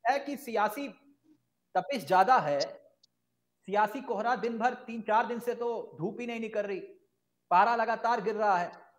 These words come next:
लेकिन मुझे एक बात बताओ ना अनिल सत्ती जी, आप तो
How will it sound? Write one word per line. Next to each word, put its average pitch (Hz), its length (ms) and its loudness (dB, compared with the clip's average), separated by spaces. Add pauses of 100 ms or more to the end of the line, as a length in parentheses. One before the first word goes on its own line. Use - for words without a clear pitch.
(200)
लेकिन 220 180 -10
मुझे 277 220 -4
एक 220 120 -2
बात 247 200 4
बताओ 240 260 -4
ना 262 80 -4
अनिल 247 260 -2
सत्ती 240 280 -8
जी, 233 160 -10
आप 190 360 4
तो 262 400 -2